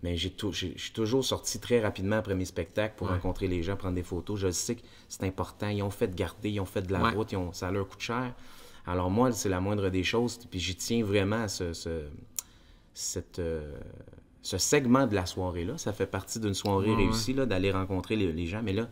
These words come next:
Speaker 1: il y en a beaucoup plus qu'avant. Ils me parlent beaucoup plus qu'avant. Il y en a qui sont là depuis longtemps, fait qu'ils attendent à la fin des autographes, hein. Puis là
Speaker 2: Pour te jaser un peu plus.
Speaker 1: Ben oui. Et puis c'est important pour moi, mais c'est comme,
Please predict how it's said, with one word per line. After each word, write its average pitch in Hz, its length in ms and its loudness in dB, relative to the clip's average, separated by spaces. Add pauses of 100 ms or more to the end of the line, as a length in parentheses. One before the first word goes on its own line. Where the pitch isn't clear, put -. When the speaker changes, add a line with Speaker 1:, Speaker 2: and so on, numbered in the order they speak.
(300)
Speaker 1:
il 87 80 -4
y - 20 0
en 85 40 0
a 87 40 0
beaucoup 85 280 -6
plus 104 240 -6
qu'avant. 90 260 -2 (320)
Ils 85 100 0
me 82 60 2
parlent 107 240 0
beaucoup 113 220 -6
plus 110 180 -4
qu'avant. 104 300 0 (240)
Il 82 80 -4
y - 20 0
en 92 40 2
a 101 40 0
qui 104 80 -4
sont 92 160 0
là 98 80 6
depuis 92 260 0
longtemps, 101 460 4
fait 101 140 -4
qu'ils 87 180 -4
attendent 104 340 2
à 98 40 4
la 90 80 2
fin 110 160 0
des 98 180 2
autographes, 92 460 -2
hein. 78 100 -8 (500)
Puis 87 100 -8
là 101 100 4
Speaker 2:
Pour 123 100 6
te 120 140 2
jaser 104 260 2
un 110 80 2
peu 101 140 -4
plus. 101 160 -2
Speaker 1:
Ben 82 240 -4
oui. 113 200 -2 (440)
Et - 80 -8
puis - 100 -8
c'est - 140 -2
important 87 320 -2
pour 98 160 -4
moi, 107 160 0
mais 95 140 0
c'est 82 180 -4
comme, 90 260 -4